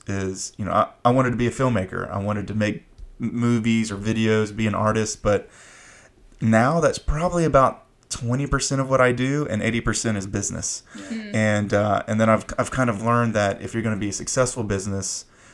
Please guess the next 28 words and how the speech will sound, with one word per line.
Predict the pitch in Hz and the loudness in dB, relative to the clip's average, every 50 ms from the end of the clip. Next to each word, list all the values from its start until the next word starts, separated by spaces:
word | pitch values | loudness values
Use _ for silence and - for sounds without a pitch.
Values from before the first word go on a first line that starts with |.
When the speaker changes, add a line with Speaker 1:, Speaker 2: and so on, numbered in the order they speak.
| - - _ _ _ _ _ - | -20 -20 _ _ _ _ _ -4
Speaker 1:
um, | 104 104 98 92 90 92 95 - - _ _ - | -2 -2 0 0 -2 -4 -6 -8 -12 _ _ -8
it | - 117 | -4 -2
doesn't | 127 120 113 113 | 0 0 0 0
matter | 117 113 110 | 0 0 0
how | 107 110 104 101 101 - | 0 0 -2 -4 -4 0
good | - 110 113 120 117 | 2 4 4 4 2
you | 127 127 127 131 | 0 -2 0 0
are | 131 131 135 139 139 - | 0 2 2 0 0 0
at, | 110 107 98 - - - _ - | -2 -2 -2 -2 -4 -8 _ -6
at | 107 - | -4 -4
the | - 104 | -4 -6
thing | - - 117 117 123 123 | -4 0 2 2 4 4
that | 117 113 - - | 2 0 0 -4
you | 104 | -6
do. | 104 107 101 107 120 135 147 160 175 - _ _ | -4 -2 -2 -2 0 -2 -2 -4 -8 -12 _ _
If | - 113 107 - - | -8 -8 -6 -4 -2
you're | 117 113 | -2 0
not | 117 123 113 113 | 0 0 0 0
good | 113 120 113 110 | 0 -2 -2 -2
at | - | -4
the | 98 | -4
business | 95 104 110 113 113 131 123 - | -2 -2 -2 -2 -2 -4 -8 -8
part, | - - 143 - 135 131 - - _ - - - - - - - | -6 -2 -2 0 0 -2 -4 -10 _ -20 -20 -20 -20 -20 -18 -10
you're, | - 104 98 85 - - | -6 -6 -6 -6 -6 -8
you're | 113 107 95 | -6 -6 -4
gonna | - 98 92 | -2 -4 -4
fail. | 85 - - 104 104 95 92 95 95 - - | -2 0 0 2 2 2 0 -4 -8 -8 -2
Um, | 107 104 101 98 98 98 95 | 0 2 2 2 2 0 -2